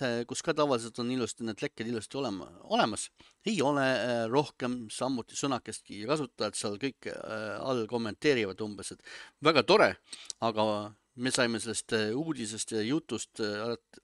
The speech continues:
artikli sisust teada täpselt null sisu, sest mitte keegi mitte kusagil ei maini sõnakestki mängudest, eh,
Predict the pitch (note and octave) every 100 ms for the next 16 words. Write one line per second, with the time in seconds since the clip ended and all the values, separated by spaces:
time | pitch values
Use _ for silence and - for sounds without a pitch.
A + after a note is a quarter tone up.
0 | - A#2 E3+ - A2+ C#3+ A2+ - - _
1 | - D3 A2 G#2 - C#3+ - - - A#2+
2 | A2 - - A#2 A#2 C#3+ E3+ B2+ G#2 G2+
3 | _ _ - - - - C4 - A2 F#2
4 | _ - - - - - - A2+ - C3
5 | - A2 - E3+ D#3 D#3+ E3+ - - -
6 | C3 - - F#3+ - A#2 A2 G2+ - _
7 | G#2+ G2+ G#2 C#3 C#3 G#2 - E3 D3 A2
8 | - G#2 - G2+ G2+ C#3 A#2+ G2 F#2 -
9 | _ G#2 G2+ G2+ -